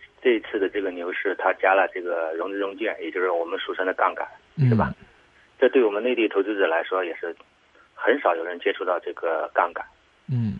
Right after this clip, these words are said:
Speaker 1: 第一次接触杠杆，可能运用的方法也有不当的地方。所以一波牛市走到它应该说头部区域的时候，它下来回调的话，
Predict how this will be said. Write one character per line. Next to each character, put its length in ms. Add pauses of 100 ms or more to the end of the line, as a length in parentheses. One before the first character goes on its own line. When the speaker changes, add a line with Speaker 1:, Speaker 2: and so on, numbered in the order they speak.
Speaker 1:
第 80
一 60
次 140
接 100
触 140
杠 200
杆， 220
可 140
能 100
运 160
用 100
的 100
方 220
法 200
也 160
有 160
不 160
当 160
的 100
地 140
方。 160 (840)
所 160
以 340
一 120
波 280
牛 200
市 260
走 180
到 680
它 320
应 160
该 260 (540)
说 240
头 180
部 140
区 300
域 40
的 120
时 120
候， 300
它 280
下 180
来 340
回 220
调 240
的 100
话， 260